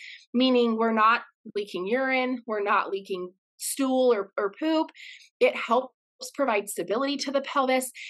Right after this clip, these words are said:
It helps support our pelvic organs. It participates with intimacy in many different ways. It provides, um, like I said, stability and support to the pelvis, and it does a couple of different things there. I won't get into that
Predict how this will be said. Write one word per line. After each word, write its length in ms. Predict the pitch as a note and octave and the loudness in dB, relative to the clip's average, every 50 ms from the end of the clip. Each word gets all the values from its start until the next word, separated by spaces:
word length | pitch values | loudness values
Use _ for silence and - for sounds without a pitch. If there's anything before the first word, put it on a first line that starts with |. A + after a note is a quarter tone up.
| - - | -6 -2
It 120 | - C#4 C4 | -2 0 2
helps 280 | C4 B3+ - - - | 2 0 0 0 -4
support 300 | - A3+ A3+ - F3+ G3 | -6 -4 -2 0 2 2
our 120 | F#3+ F3 - | 2 2 0
pelvic 320 | - - - E3 D#3+ - - - | -2 -4 -4 -4 -4 -4 -4 0
organs. 600 | C#4+ C#4+ C#4+ C#4 C4+ B3+ C4+ C4+ C4 B3+ B3+ B3 B3 - - - _ _ - | 4 6 6 6 6 6 4 4 4 4 2 0 -2 -6 -18 -20 _ _ 0
It 140 | B3 A#3 | 0 0
participates 760 | - A3+ G#3+ - G#3+ G3 - G3+ G3 - G3 F#3 F3+ - - - _ _ | 0 -4 -6 -4 -4 -4 -4 -6 -4 -2 -2 -2 -2 -4 -10 -20 _ _
with 140 | - G3+ G3 | 0 0 0
intimacy 680 | - G3+ A3 A3+ - B3 B3+ A#3 A#3 - B3 A#3+ A3+ - | 0 -4 -4 -2 0 0 0 -2 -2 -2 -4 -4 -2 -2
in 160 | F#3 F3+ F3+ - - - | -4 -4 -6 -8 -10 -8
many 360 | A3 G#3+ A3+ B3 C4 C#4 C#4 | -4 -2 0 0 0 0 -2
different 360 | C4+ C4+ C4+ C#4 C4+ A#3+ - | -2 -2 -2 0 -2 -2 0
ways. 380 | C4+ C4 B3+ B3+ B3 B3+ B3 - - - - - - _ _ _ - | 2 2 4 4 4 2 0 -8 -12 -20 -20 -20 -20 _ _ _ 0
It 180 | A#3+ A3+ A#3 - | 0 0 0 0
provides, 840 | - A#3+ A#3 G3+ G#3 G#3 G#3 G3+ G3+ G#3 G3+ G3 G3 - - - _ _ _ _ _ _ _ _ _ _ _ _ - _ - | 0 0 0 2 2 2 4 4 4 2 0 -2 -6 -10 -18 -20 _ _ _ _ _ _ _ _ _ _ _ _ -14 _ -2
um, 340 | C4 B3 G#3+ G#3 F#3+ G3 - - | 0 2 2 0 -2 -4 -4 -4
like 180 | A3 G#3+ A3 | -4 -2 -2
I 60 | A#3+ A#3 | -4 -4
said, 220 | A3+ A#3 G#3 A3 | -4 -6 -6 -6
stability 540 | - - G#3+ A3 A3+ A3+ A#3+ A#3+ B3 A#3 A3+ | -6 -6 -4 -2 2 4 4 4 4 2 -2
and 120 | A3+ A3+ | -4 -4
support 360 | A3+ A3+ - - A#3 A#3 A#3 | -4 -6 -4 -2 -2 -2 -2
to 80 | - A#3 | -4 -4
the 120 | C4 D4+ | -4 -4
pelvis, 420 | D4+ - - C4 C4 C4+ B3+ B3 - | -2 0 0 0 2 2 0 0 0
and 100 | A3 F#3 | -2 -4
it 80 | - | -2
does 160 | - A3+ A3 A3+ | -2 -2 -2 -2
a 60 | A3+ | -4
couple 340 | - - A3+ A3+ A3+ B3 B3 | -2 -2 -2 0 2 2 2
of 80 | A#3+ | 4
different 300 | A#3 A3+ A3+ A3+ A3+ - | 2 0 -4 -4 -6 -2
things 240 | A3 G#3+ A3 A3 A3 | -2 -2 -2 -2 0
there. 180 | A#3 A3 G#3+ G#3 | 2 2 2 2
I 40 | G#3 | 2
won't 200 | G#3+ G#3 G3+ - | 0 -2 -2 0
get 140 | A3 G#3 G3+ | 0 0 0
into 160 | G#3 G#3 - - | -2 -4 -4 -4
that 140 | G3+ - | -4 -4